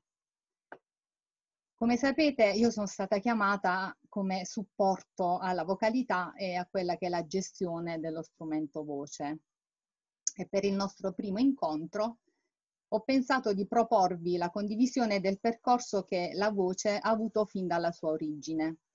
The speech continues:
guardando alla sua evoluzione e alla sua applicazione stilistica a seconda delle varie epoche.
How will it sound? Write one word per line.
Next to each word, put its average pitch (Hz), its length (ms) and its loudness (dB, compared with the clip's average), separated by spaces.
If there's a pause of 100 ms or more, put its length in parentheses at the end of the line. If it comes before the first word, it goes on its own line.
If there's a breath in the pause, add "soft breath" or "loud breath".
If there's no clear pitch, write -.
(300)
guardando 220 460 4
alla 185 160 4
sua 208 160 -2
evoluzione 262 880 2
e 240 60 4
alla 254 200 6
sua 247 180 2
applicazione 220 680 0
stilistica 208 840 -2
a 214 80 -4
seconda 165 640 -4
delle 165 260 -4
varie 156 400 -4
epoche. 147 600 -10